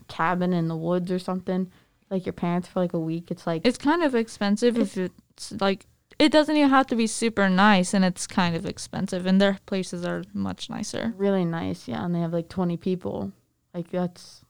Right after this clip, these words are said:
Speaker 1: and then I don't think any of the contestants pay for anything. I
Speaker 2: No,
Speaker 1: mean, I hope
Speaker 2: I
Speaker 1: not.
Speaker 2: doubt, I doubt it.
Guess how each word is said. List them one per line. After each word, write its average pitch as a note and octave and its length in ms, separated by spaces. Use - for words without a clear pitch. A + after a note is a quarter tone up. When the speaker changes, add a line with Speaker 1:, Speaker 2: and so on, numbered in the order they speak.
Speaker 1:
and F#3+ 180
then G3+ 120
I G#3 120
don't G3+ 220
think F#3 220
any F#3+ 220
of F3+ 60
the E3+ 80
contestants E3+ 640
pay E3 220
for D#3+ 140
anything. D#3+ 640
I - 100
Speaker 2:
No, G#3 180
Speaker 1:
mean, D#3+ 80
I D#3+ 120
hope E3+ 220
Speaker 2:
I G#3 120
Speaker 1:
not. F3 80
Speaker 2:
doubt, F3+ 220
I G#3 180
doubt F3+ 260
it. F3+ 320